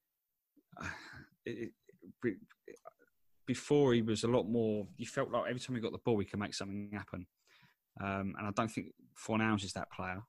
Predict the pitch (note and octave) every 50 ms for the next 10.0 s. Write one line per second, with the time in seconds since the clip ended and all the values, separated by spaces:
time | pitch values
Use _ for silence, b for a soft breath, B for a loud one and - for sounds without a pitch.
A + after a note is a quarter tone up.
0 | - - _ _ - G2 F#2+ F#2+ F#2 F#2 F2+ F#2 - - - - - G2+ D#2+ F#2+
1 | G2+ F#2+ F#2+ F#2 F#2+ G2 G2 F#2 - - - - G2+ F#2+ F#2+ F2 - - - F#2
2 | G2+ A2 G#2+ - G2 F2 F2+ - - - F2+ F2 F2 E2+ F2+ - _ _ _ _
3 | _ _ _ _ _ _ _ _ - F#2+ G2 F#2+ G2 F#2+ C2 A#1 G2+ G#2 - -
4 | C#3+ C3+ C3 A#2 E2 - A#2 A2 - - _ _ _ - - - - - - _
5 | _ _ _ - _ _ - B2 C3 C3 - - C3 B2 A#2 G#2+ - A2 - B2
6 | A#2 - - - A2+ A2+ A2+ A#2+ A#2+ A2+ E2+ G#2 G#2+ - A2 - - A2+ G#2+ G#2
7 | F#2+ - - G#2+ G2+ G2 - - G#2+ G2+ G2+ - F#2 F#2 - - G2 F#2+ F#2 F#2
8 | F#2+ F#2 F#2 F2+ - - - - - _ _ _ _ _ _ _ _ _ _ _
9 | _ - - F#2 F#2 F#2 D2 - - - C3 A#2+ - A#2 A2 - A2 G2+ - -